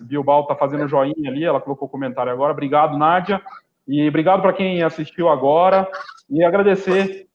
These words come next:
ao Daniel, Vinícius, Léo. Obrigado de verdade ao patrocínio da Guaraci Digital,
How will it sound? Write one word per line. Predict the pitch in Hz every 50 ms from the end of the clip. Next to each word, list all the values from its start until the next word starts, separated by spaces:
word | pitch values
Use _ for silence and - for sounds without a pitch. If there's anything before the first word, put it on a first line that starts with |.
| _
ao | - 143
Daniel, | 147 175 175 165 156 165 175 175
Vinícius, | 170 165 151 160 175 180 175 - 151 127
Léo. | 151 147 156 165 175 175 175
Obrigado | - 143 143 143 160 165 165
de | 165 156
verdade | 156 147 151 151 165 160 165
ao | 156
patrocínio | 156 165 151 - 151 147 - _ - 175 180 180 170 156 151 135 - _ _ _ _
da | - 147 147
Guaraci | - 156 147 143 139 - - 156
Digital, | 143 135 139 147 - - 156 151 160 170 185 180